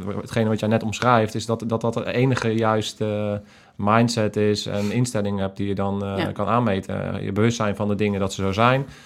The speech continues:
Speaker 1: Eh, d-, dat is, zit niet in je vlo-, eh, sfeer van invloed, eh, maar wat, wat wel in sfeer van invloed is, is hoe je ermee omgaat
Speaker 2: Ja.
Speaker 1: en, en hoe je daar dan vervolgens, eh, eh, ja, mee dealt.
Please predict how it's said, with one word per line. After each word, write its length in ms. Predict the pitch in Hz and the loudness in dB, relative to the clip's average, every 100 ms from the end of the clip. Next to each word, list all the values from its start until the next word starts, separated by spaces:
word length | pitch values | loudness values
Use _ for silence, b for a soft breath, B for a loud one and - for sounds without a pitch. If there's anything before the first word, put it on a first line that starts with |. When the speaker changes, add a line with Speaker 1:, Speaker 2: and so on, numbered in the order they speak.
| B B - | B B -14
Speaker 1:
Eh, 360 | - - 101 98 98 98 | -10 -6 -4 -2 -4 -6
d-, 100 | 107 | -2
dat 120 | 113 | -2
is, 240 | - 104 | -2 -6
zit 160 | 110 110 | -4 -2
niet 120 | 117 | -2
in 80 | 107 | 0
je 80 | 101 | -2
vlo-, 160 | - | -4
eh, 100 | 117 104 | -8 -6
sfeer 260 | - 113 107 | -2 -2 0
van 100 | 113 | 0
invloed, 480 | 120 117 117 120 | -2 2 2 2
eh, 280 | - 104 104 | 0 2 2
maar 120 | 101 101 | 2 4
wat, 180 | 104 104 | 2 2
wat 220 | 104 104 | -2 2
wel 220 | 110 117 | 2 4
in 100 | 104 | 2
sfeer 260 | - 104 95 | 0 -2 -2
van 140 | 104 | -4
invloed 340 | 101 101 104 104 | -2 -2 -4 -4
is, 60 | |
is 80 | 98 | -2
hoe 120 | 110 | 0
je 60 | 104 | 2
ermee 200 | 101 101 | 2 0
omgaat 340 | 104 104 101 | 0 2 2
Speaker 2:
Ja. 60 | 107 | 2
Speaker 1:
en, 140 | 101 | 0
en 180 | 98 104 | -2 -4
hoe 180 | 101 104 | -2 -2
je 60 | 98 | 0
daar 120 | 98 | 0
dan 120 | 95 | -2
vervolgens, 420 | 95 104 101 101 | -4 -4 -4 -6
eh, 240 | 101 98 95 95 104 - B B B B _ | -6 -6 -6 -6 -8 -12 B B B B _
eh, 100 | 101 98 95 98 92 - | -8 -6 -6 -6 -10 -10
ja, 220 | 104 98 87 | -4 -4 -2
mee 160 | 101 | -4
dealt. 380 | 92 117 107 - | 2 4 4 0